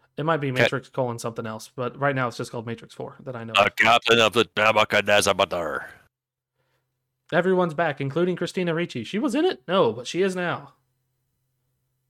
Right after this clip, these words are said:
Speaker 1: Like, oh, okay.
Speaker 2: What would I have seen her in?
Speaker 1: You've never, wait, you really don't, you never seen Christina Ricci in anything?
Speaker 2: I might have seen her, but at this point I'm just l-, hearing a name before I look it up.
Speaker 1: Black Snake Moan.
Speaker 2: So, say, say again?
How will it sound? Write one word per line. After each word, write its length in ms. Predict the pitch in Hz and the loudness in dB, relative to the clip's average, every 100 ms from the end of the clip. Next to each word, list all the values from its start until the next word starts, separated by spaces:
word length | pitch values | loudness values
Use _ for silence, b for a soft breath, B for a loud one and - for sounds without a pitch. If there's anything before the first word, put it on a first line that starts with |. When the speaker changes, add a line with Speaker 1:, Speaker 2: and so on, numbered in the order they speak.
| _ _ | _ _
Speaker 1:
Like, 180 | 147 139 | -14 -6
oh, 160 | 175 196 | -6 -4
okay. 400 | 175 202 185 180 _ _ _ _ _ _ _ | -6 -2 -4 -4 _ _ _ _ _ _ _
Speaker 2:
What 140 | 123 | 0
would 20 | |
I 40 | 117 | 2
have 100 | - | 0
seen 180 | 120 | -2
her 120 | 92 107 | -2 -2
in? 180 | 101 - _ _ _ _ _ _ _ _ _ _ _ | -4 -10 _ _ _ _ _ _ _ _ _ _ _
Speaker 1:
You've 140 | 175 214 | -10 -6
never, 520 | 208 190 185 185 180 _ _ _ _ _ | -4 -4 -2 -4 -8 _ _ _ _ _
wait, 200 | 170 123 | -12 -12
you 80 | - | -10
really 180 | 156 190 | -8 -4
don't, 220 | 180 180 - | -4 -4 -8
you 80 | 151 | -10
never 140 | 208 | -8
seen 160 | 196 220 | -6 -6
Christina 300 | 220 226 196 | -6 -4 -4
Ricci 200 | 220 247 | -4 -6
in 80 | 254 | -6
anything? 360 | 277 294 294 - _ _ _ _ _ - | -6 -6 -10 -14 _ _ _ _ _ -14
Speaker 2:
I 20 | 95 | -10
might 100 | 78 | -6
have 80 | - | -2
seen 220 | 131 143 | -2 -2
her, 100 | 110 | -2
but 160 | 87 80 | -2 -2
at 60 | |
this 120 | 82 | -4
point 220 | - 85 78 | -4 -4 -4
I'm 60 | |
just 240 | 76 - - | -6 -10 -8
l-, 80 | 95 | -8
hearing 340 | 90 101 85 73 | -4 -2 -2 0
a 40 | |
name 260 | 92 82 69 | 0 0 -2
before 260 | - 78 | -6 -6
I 40 | 69 | -6
look 180 | 73 | -6
it 60 | 80 | -2
up. 200 | 85 - - | -2 -2 -10
Speaker 1:
Black 180 | 147 151 | -8 -8
Snake 160 | - 156 | -8 -8
Moan. 140 | 165 | -6
Speaker 2:
So, 100 | 113 - _ _ _ _ _ _ _ _ _ _ _ _ _ | -6 -8 _ _ _ _ _ _ _ _ _ _ _ _ _
say, 280 | - 101 78 | -2 2 2
say 180 | - 95 | 0 2
again? 200 | 107 | 2